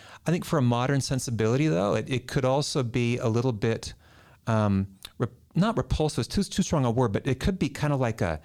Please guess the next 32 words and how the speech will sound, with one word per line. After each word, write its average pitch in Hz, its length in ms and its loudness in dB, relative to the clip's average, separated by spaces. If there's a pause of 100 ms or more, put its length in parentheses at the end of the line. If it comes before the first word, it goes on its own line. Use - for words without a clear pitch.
(420)
it's - 100 -2
just - 120 -4
such 226 120 -6
a - 20 -2
s-, - 180 -2
it's - 160 -4
a 127 40 0
strong 139 680 0
cup - 220 -6
of 104 80 -6
tea, 85 440 -2
this, 92 260 -4
this, 101 400 -4
this 110 180 -4
book 101 300 -4
is. 92 300 -8
Um, 110 280 0 (840)
I'm 240 160 4
interested, 151 680 -4 (160)
i-, - 160 -8
i-, 165 160 2
i-, 165 260 -4 (300)
if - 180 0
you 208 80 2
came 254 220 2
across 185 360 0
it - 100 -10
today, 92 500 -2 (240)
where 139 180 2
you 147 160 2
are 131 120 0
today, 101 560 -2